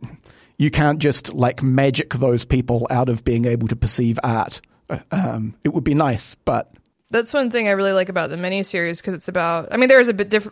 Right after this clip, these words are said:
Speaker 2: billion different versions about how they all meet each other, but in that it's Fujiko's perspective, and this just, like, insane man comes into her life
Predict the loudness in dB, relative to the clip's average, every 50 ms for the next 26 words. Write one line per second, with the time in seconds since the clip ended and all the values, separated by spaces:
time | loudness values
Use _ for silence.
0 | -4 0 2 2 2 2 0 0 -4 -4 -2 -2 -2 0 0 -4 -4 -4 -6 -4
1 | -2 -2 -2 0 -2 -4 -4 -4 -4 -4 -4 -6 -4 -2 -2 -2 0 0 0 0
2 | 0 -2 -6 -10 -20 -20 _ _ 4 4 6 6 6 4 4 2 0 -2 -2 0
3 | 2 2 2 2 2 -2 -4 -2 2 2 2 2 2 0 0 0 0 2 2 2
4 | 2 2 0 -2 0 2 2 2 2 2 0 0 0 0 0 0 0 0 0 0
5 | 0 -2 -4 -4 -4 -2 -2 -2 -2 -4 -2 -2 -2 -2 0 -2 -4 -4 -6 -10
6 | -12 -20